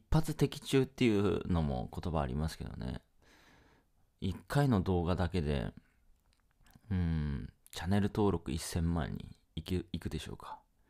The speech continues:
多分ね、世界中、み-、世界中のYouTube見ても、一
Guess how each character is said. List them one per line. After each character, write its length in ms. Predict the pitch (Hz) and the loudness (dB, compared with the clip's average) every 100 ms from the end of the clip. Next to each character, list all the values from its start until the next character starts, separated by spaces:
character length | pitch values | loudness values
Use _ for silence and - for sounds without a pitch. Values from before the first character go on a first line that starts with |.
| _ _ _ _ _ _ _ - | _ _ _ _ _ _ _ -4
多 100 | 139 | 0
分 220 | 110 87 | 2 4
ね、 240 | 78 - - | 2 -2 -10
世 240 | - 117 | -6 -6
界 340 | - 165 160 151 | -2 2 2 2
中、 540 | - 147 143 120 - _ - - | 2 4 4 2 -2 _ -12 -2
み-、 160 | 127 - - - | -2 -2 -14 -14
世 220 | - 131 | -4 -2
界 180 | 131 160 | 0 0
中 160 | 160 156 | 2 0
の 80 | 151 | 2
YouTube 360 | 156 156 143 | 2 0 0
見 180 | 101 87 | 2 2
て 120 | 71 | 2
も、 360 | 76 85 78 - - - - _ _ - | 2 2 2 -2 -16 -20 -20 _ _ -6
一 140 | 120 | -6